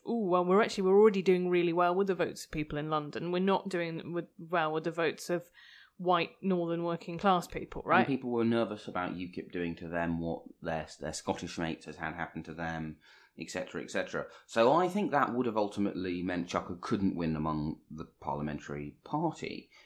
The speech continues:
Speaker 2: However, I can see the potential for one of Yvette or Andy to nuke themselves by being the person too obviously going, "Look, you don't want the black guy, right?"
Speaker 1: I mean,
Speaker 2: Right?
Speaker 1: I hear he likes hip hop. <laughs>
Speaker 2: Yeah.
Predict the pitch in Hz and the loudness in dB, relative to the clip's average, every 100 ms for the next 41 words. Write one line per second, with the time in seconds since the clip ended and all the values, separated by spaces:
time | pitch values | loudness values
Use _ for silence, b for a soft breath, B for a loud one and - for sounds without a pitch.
0 | b - 117 117 147 - 64 - - _ | b -4 2 4 4 4 0 -2 -8 _
1 | _ _ 110 110 113 107 151 151 127 131 | _ _ -2 0 0 -2 -2 -4 -6 -6
2 | 131 131 - 80 - - 82 80 92 98 | -4 -4 -4 -8 -8 -6 -4 -2 0 0
3 | 95 87 87 82 80 80 87 87 78 73 | 0 -2 0 0 2 0 2 2 0 -4
4 | 90 87 87 90 - 82 80 92 87 78 | 0 2 4 2 2 -2 0 -2 -2 -4
5 | 71 - 82 78 85 82 82 - 82 82 | -8 -4 -4 0 -2 -2 -4 -4 -4 -4
6 | - 82 82 B B B - 110 98 98 | -6 -4 -6 B B B 0 2 4 2
7 | 90 85 87 82 82 80 78 78 78 - | 0 -2 -4 -4 -2 -2 -2 -4 -6 -8
8 | - - - 80 71 - - 73 - - | -12 -8 -6 -6 -6 -12 -12 -10 -10 -6
9 | - - - - 82 85 87 202 226 220 | -4 -4 -6 -4 -2 0 0 4 8 8
10 | 208 220 202 202 190 170 - - 277 - | 10 10 10 8 6 2 -4 -2 -2 -2
11 | 240 - 220 - 113 101 85 | -2 2 2 2 2 4 2